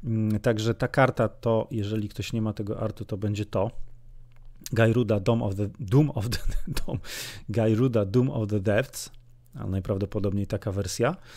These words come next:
E, a w wersji Godzillowej to jest Gigan Cyberclaw Terror. E, w każdym razie, wszystko się sprowadza do tego, iż, e, mamy tą kartę,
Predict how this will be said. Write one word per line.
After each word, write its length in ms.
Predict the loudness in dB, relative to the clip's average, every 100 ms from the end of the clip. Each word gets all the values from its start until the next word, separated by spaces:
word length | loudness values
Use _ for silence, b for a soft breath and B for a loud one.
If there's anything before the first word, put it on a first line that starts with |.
| B B B
E, 360 | -4 0 0 0
a 180 | 2 2
w 80 | 2
wersji 480 | 2 2 0 -2 4
Godzillowej 720 | 4 6 6 6 6 4 2
to 160 | -2
jest 220 | -2 -2
Gigan 360 | -2 -2 0 -2
Cyberclaw 600 | -2 -2 0 -2 -4 -4
Terror. 320 | 0 0 -2 -8 -20 B B B B B -4 0
E, 240 | 2 0
w 60 | 4
każdym 300 | 4 6 4
razie, 300 | 4 2 -4
wszystko 300 | -6 -2 0
się 100 | 0
sprowadza 380 | 0 0 0 0
do 120 | -2
tego, 300 | -2 0 2 0 -2
iż, 480 | -4 -4 -4 -6 -4
e, 220 | -2 -2 -2
mamy 280 | -2 -2
tą 160 | -2 -6
kartę, 380 | -6 -2 2